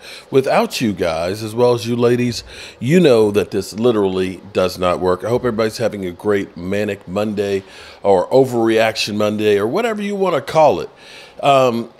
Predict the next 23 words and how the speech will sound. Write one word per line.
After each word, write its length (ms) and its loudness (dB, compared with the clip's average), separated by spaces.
I'm 140 2
here, 240 4
of 100 2
course, 320 0
at 80 -8
the 60 -6
Red 160 2
Brick 160 -4
House, 340 -2
where 320 0
I 140 -6
seem 360 -4
to 80 -6
be 320 -2
all 280 4
the 140 0
time 340 -6
now, 300 -6
and 100 -4
I 200 -4
actually 500 -6
love 440 -2
it. 140 -4